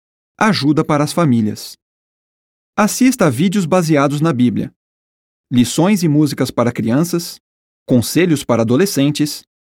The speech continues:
Fé demonstrada na prática. Baixe publicações. A brochura Boas Notícias de Deus para Você. O livro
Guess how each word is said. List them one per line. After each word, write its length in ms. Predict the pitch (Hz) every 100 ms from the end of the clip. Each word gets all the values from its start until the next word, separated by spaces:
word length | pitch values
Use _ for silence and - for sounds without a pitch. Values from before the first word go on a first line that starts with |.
| _ _ _
Fé 340 | - - 170
demonstrada 640 | 202 196 190 180 151 151 151
na 140 | 156
prática. 520 | 117 110 - - - - _ _ _ _ _ _ _ _ _
Baixe 400 | 113 123 214 156
publicações. 840 | 147 123 123 120 - 107 95 - - _ _ _ _
A 100 | - 120
brochura 580 | 127 - 202 226 220 - _
Boas 460 | 113 151 240 233 190
Notícias 500 | 208 208 190 190 175
de 100 | 143
Deus 280 | 147 151
para 160 | - 160
Você. 420 | 165 170 131 101 - _ _ _ _
O 120 | - 123
livro 420 | 156 190 202